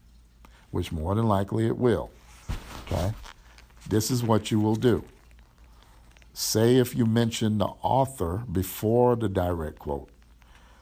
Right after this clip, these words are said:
what would you put in the parentheses? Well, if you mention the author's name before his or her quote, then in the parentheses,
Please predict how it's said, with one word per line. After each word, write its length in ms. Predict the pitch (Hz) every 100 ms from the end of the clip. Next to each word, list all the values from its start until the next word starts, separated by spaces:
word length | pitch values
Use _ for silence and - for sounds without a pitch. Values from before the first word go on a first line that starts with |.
| - -
what 200 | 92 123
would 180 | 120
you 80 | 120
put 220 | 127 127
in 120 | 113 110
the 60 |
parentheses? 960 | 107 123 123 113 - - - - - - _ - _ - - _ - -
Well, 240 | 87 98
if 100 | 117
you 80 | 123
mention 360 | 107 123 120 127
the 80 |
author's 540 | 110 104 101 - 98 92
name 320 | 104 110 117
before 640 | 104 - 98 92 90 87 - - _
his 280 | 113 101
or 80 | 98
her 180 | 87 82
quote, 520 | - 147 156 98 - - - - -
then 160 | - 98
in 100 | 98
the 80 | 92
parentheses, 920 | 90 90 135 139 104 92 87 85 80